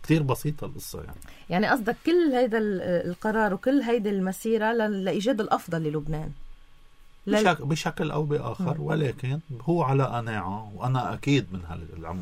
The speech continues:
Speaker 1: أقوله، إنه ال-، يكون بالسلطة أو يكون خارج السلطة لن يغير شيء ب-،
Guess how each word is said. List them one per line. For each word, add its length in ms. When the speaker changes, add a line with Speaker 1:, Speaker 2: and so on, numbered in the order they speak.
Speaker 1:
أقوله، 380
إنه 600
ال-، 440
يكون 380
بالسلطة 520
أو 140
يكون 200
خارج 360
السلطة 640
لن 260
يغير 580
شيء 420
ب-، 380